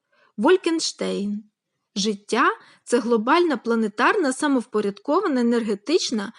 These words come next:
та інформаційно відкрита система, що являє собою велике розмаїття форм єдиної у фізико-хімічному відношенні живої речовини. Вернадський. Життя є формою існування біополімерних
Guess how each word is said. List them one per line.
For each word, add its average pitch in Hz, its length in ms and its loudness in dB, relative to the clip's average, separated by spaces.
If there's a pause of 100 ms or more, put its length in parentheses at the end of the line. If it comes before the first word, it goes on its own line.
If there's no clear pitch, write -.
(180)
та 254 100 0
інформаційно 226 840 2
відкрита 320 520 -2
система, 214 840 -4 (260)
що - 200 -4
являє 247 460 2
собою 240 540 2
велике 254 420 2
розмаїття 214 680 0
форм 339 420 0 (360)
єдиної 262 600 4
у 202 100 2
фізико-хімічному 226 1080 -2
відношенні 339 760 -2 (360)
живої 214 500 0
речовини. 233 840 0 (400)
Вернадський. 214 1040 -2 (440)
Життя 208 500 0
є 269 180 2
формою 269 460 2
існування 226 680 0
біополімерних 240 1040 2